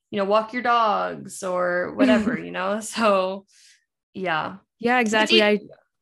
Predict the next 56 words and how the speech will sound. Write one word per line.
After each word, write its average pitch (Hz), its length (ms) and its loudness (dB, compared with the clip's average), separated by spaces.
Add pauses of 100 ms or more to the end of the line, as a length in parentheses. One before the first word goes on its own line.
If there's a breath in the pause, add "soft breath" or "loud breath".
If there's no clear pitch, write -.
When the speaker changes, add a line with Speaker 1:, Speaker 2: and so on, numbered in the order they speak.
(260)
Speaker 2:
yeah, 208 280 2
I 185 60 6
Speaker 1:
Sorry. 220 80 2
Speaker 2:
totally, 233 320 2
no, 214 240 6
I 208 140 4
to-, 240 160 2
I 247 100 6
was 254 100 6
just 254 120 0
gonna 240 100 2
say, 214 160 4
I 202 40 4
totally 220 300 4
agree 202 240 4
with 190 220 2
you. 190 140 2
I 185 80 4
mean, 185 280 0
we 202 120 2
talk 202 180 2
about 196 160 0
this 196 160 -2
all 190 120 0
the 190 80 -4
time, 180 340 -2
just, 190 220 -6
like, 185 160 0
how, 185 380 0 (600 loud breath)
like 226 160 0
you 240 60 4
said, 214 280 0 (200)
you 247 300 6
are 233 200 4
not 214 300 4
what 214 220 2
you 196 140 4
do. 180 500 4
You 214 240 2
are 214 320 2 (100)
you 202 420 2
without 202 540 2
all 185 200 2
of 185 80 -4
that 170 260 0
stuff. - 680 -4
And 185 420 0 (160)
it's - 200 -4
kinda 220 240 0
hard. 208 480 2 (560 loud breath)
It 220 80 2
can 269 180 4
be 285 80 6
hard 254 240 4
sometimes 233 520 2
to 208 360 4